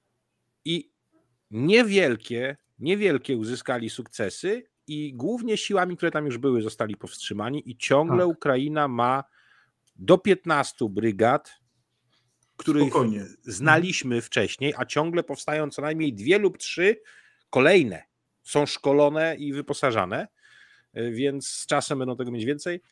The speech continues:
Speaker 1: Mają siły do tego, żeby użyć, y, z lepszym, mam nadzieję, skutkiem do działań ofensywnych.
Speaker 2: To ja mam pytania takie laika.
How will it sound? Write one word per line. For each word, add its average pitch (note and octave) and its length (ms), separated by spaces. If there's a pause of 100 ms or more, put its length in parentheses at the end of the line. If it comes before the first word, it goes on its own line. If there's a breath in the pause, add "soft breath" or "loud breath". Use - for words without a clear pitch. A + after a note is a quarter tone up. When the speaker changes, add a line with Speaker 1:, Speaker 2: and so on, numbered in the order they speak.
(320)
Speaker 1:
Mają F3 360
siły E3+ 360
do B2+ 120
tego, D3+ 260
żeby B2+ 320
użyć, E3 840
y, C3 640 (1040)
z G#2+ 140
lepszym, F3+ 460
mam C3+ 240
nadzieję, C3+ 360
skutkiem C3+ 440
do A2+ 80
działań G#2 260
ofensywnych. F2+ 580 (220)
Speaker 2:
To B2 100
ja C3 100
mam C#3 140
pytania C3 360
takie A#2+ 260
laika. G#2+ 440